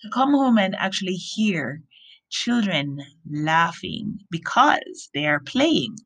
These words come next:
outside, it's beautiful.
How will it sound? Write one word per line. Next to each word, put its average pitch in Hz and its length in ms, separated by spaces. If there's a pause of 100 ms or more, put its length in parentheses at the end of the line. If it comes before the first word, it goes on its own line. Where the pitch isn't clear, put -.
outside, - 680 (1400)
it's 208 240
beautiful. 160 640